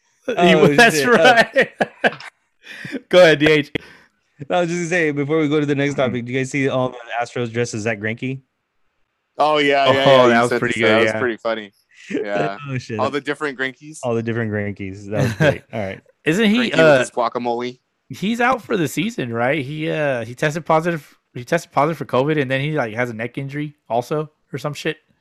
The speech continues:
Speaker 2: I know he's got a neck injury that he's been working with. I just didn't know about the covid thing. I don't know if he's in for the year. Is he?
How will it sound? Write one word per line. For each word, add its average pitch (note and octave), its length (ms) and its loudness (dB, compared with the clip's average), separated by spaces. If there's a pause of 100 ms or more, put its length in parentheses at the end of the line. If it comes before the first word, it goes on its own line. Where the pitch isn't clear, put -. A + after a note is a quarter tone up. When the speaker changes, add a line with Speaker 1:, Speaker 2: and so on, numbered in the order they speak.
(200)
Speaker 2:
I C3 80 -4
know D3+ 120 0
he's D#3 160 -4
got C3+ 120 0
a A2 60 -4
neck G#2 260 -8
injury G2 300 -10
that F#2+ 100 -12
he's G#2 140 -12
been G2+ 100 -10
working G2 200 -12
with. G2+ 120 -8
I G#2 80 -6
just G#2+ 160 -8
didn't G#2 100 -8
know G2 80 -8
about F#2 160 -10
the F2+ 60 -14
covid F#2+ 300 -12
thing. F#2 140 -12
I A#2 100 -4
don't D#3+ 100 -6
know B2 80 -4
if A#2 60 -6
he's A2 140 -8
in A2 120 -6
for A#2 100 -12
the G2+ 100 -8
year. C#3 160 -6
Is A#2+ 140 -6
he? G3 140 -10